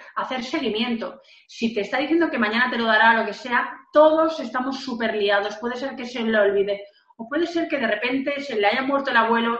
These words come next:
y es que no te conteste. Entonces, hacemos seguimiento, si nos contesta, genial. Y si no, no suponemos, no juzgamos, tranquilamente decimos, "Oye, no habrá podido", y ya está, y así no nos hacemos mala sangre.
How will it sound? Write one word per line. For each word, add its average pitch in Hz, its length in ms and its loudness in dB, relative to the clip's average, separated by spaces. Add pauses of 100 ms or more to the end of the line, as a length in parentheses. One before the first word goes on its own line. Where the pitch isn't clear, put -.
y 220 80 -6
es 226 100 -8
que 285 80 -6
no 269 120 -2
te 240 120 -8
conteste. 220 680 -10 (260)
Entonces, 233 280 -4
hacemos 208 320 -6
seguimiento, 285 460 0
si 277 80 -8
nos 220 160 -2
contesta, 208 440 -8
genial. 302 460 -4
Y 269 100 -6
si 277 280 -2
no, 311 460 4 (680)
no 254 320 4
suponemos, 302 760 2
no 254 240 2
juzgamos, 247 640 0 (260)
tranquilamente 254 600 -4
decimos, 202 320 -8 (120)
"Oye, 214 200 -4
no 202 100 -6
habrá 226 220 -4
podido", 196 480 -6
y 185 120 -14
ya 190 80 -10
está, 285 160 -16
y - 20 -8
así 226 180 -8
no 240 120 0
nos 240 120 -6
hacemos 226 300 -4
mala 185 240 -6
sangre. - 280 -18